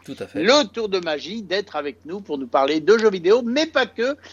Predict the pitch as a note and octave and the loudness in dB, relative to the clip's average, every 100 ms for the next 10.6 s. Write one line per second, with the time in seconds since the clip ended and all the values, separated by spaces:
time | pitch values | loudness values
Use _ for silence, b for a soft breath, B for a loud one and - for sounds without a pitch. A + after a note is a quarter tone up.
0 | B B - F3 G3 A#3 C4 G#3+ - G#3 | B B -2 2 2 0 -4 -8 -10 -16
1 | F3+ E3 C4+ B3 G#3+ A#3+ A#3+ C#4 C4 G#3+ | -14 -10 -8 -6 -2 -2 -2 -6 -8 -8
2 | G3 G3 G#3 G3 - C4 A3+ - C4+ C#4 | -8 -8 -10 -14 -16 -16 -16 -10 -6 -4
3 | B3 A3+ A3 A3+ A#3+ A3+ C#4 C#4+ - F4 | -4 -6 -8 -8 -8 -8 -10 -12 -14 -8
4 | - - D4 C#4+ G3+ A#3+ C4 B3 A#3+ G#3 | 0 2 4 4 4 6 6 6 4 0
5 | F#3 B3+ A#3+ - C3+ A#2 G#2 - B3+ A#3+ | 2 4 4 0 -8 -8 0 4 4 2
6 | B3 A#3 G#3 B3+ B3 G3+ G3+ - A3+ B3 | -4 -6 -12 -14 -16 -14 -16 -12 -10 -10
7 | - F3+ - F3+ - C4+ C#4 A#3 G#3+ - | -14 -20 -16 -16 -10 -8 -6 -6 -8 -10
8 | C4 C#4+ A3+ F#3 E3+ B B - - A#3+ | -14 -6 -4 -4 -8 B B -10 -2 0
9 | G#3+ - F3+ - G3+ D#3+ E3 D3+ B3 A#3 | 0 -4 -10 -6 -6 -6 -8 -4 -2 2
10 | F#3 E3+ B3+ G#3 F3 D3+ | 2 2 0 0 -2 -2